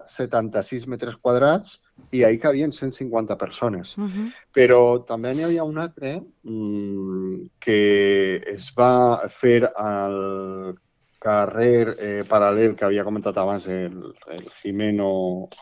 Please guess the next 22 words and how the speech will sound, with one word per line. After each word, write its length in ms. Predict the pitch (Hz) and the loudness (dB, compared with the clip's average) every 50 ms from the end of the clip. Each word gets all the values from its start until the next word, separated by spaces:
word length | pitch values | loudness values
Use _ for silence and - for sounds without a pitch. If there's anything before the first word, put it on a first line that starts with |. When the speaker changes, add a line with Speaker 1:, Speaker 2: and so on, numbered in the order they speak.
| _ - - _ _ _ _ _ | _ -20 -20 _ _ _ _ _
Speaker 1:
del 140 | - 110 104 | -6 -6 -6
Jimeno 540 | - - 107 104 107 107 107 104 101 101 98 | -2 0 0 2 4 4 4 4 4 4 6
Barón, 440 | 95 98 98 117 135 139 160 185 - _ _ - | 6 6 8 8 6 6 4 -2 -8 _ _ -4
Speaker 2:
Mm. 300 | 247 269 269 254 262 269 | -2 0 0 0 0 2
Speaker 1:
eh, 800 | - 110 110 107 107 104 104 107 104 104 101 101 98 101 98 95 | 2 4 4 4 2 2 -2 -2 -2 -2 -2 -2 -2 -2 -2 -4
Martí 360 | 90 110 110 101 92 - 120 | -2 -2 -2 -2 -2 0 0
de 100 | 117 113 | 0 2
Viciana, 680 | 104 107 101 - - 147 147 143 123 117 131 208 - - _ _ _ _ _ _ - | 0 -2 -6 -2 2 4 4 6 6 4 2 0 -4 -10 _ _ _ _ _ _ -20
Speaker 2:
Sí. 200 | - - - 226 | -14 -6 -4 0
Speaker 1:
i 420 | 214 135 135 135 143 151 156 151 - 131 | 2 4 6 8 8 8 6 6 4 0
este, 640 | 127 123 120 - - - 143 147 151 156 156 156 _ _ _ - | -4 -6 -6 -8 -2 2 2 2 2 0 -2 -6 _ _ _ -2
eh, 360 | 123 117 117 113 110 107 92 - | 0 0 2 2 0 0 -2 -2
també 640 | 107 98 101 101 104 117 123 123 123 113 117 - _ _ _ _ _ - | -2 -2 -2 0 2 4 4 4 4 2 0 -6 _ _ _ _ _ -10
en 120 | 117 101 | -6 -4
la 100 | 98 98 | -2 -2
roca 280 | 98 110 117 113 - 117 | 2 4 4 4 4 4
natural, 520 | 107 107 101 - 107 104 120 127 135 139 | 2 2 0 0 2 2 4 4 4 4
la 100 | 123 113 | 2 2
cavitat, 640 | - 104 95 95 92 90 123 123 131 147 147 - _ _ _ _ _ _ _ _ _ - | 0 0 -2 -2 -2 -2 -2 0 0 0 -2 -4 _ _ _ _ _ _ _ _ _ -4
i, 360 | 135 131 131 131 135 139 143 143 | -2 0 2 4 4 4 4 2
mm, 1040 | - - - - - 117 110 107 107 104 101 101 98 98 98 98 95 95 95 104 | 0 -6 -14 -14 -10 -8 -6 -4 -4 -4 -4 -4 -4 -6 -6 -6 -6 -6 -6 0
bé, 300 | 117 131 127 120 117 - | 4 6 6 6 6 2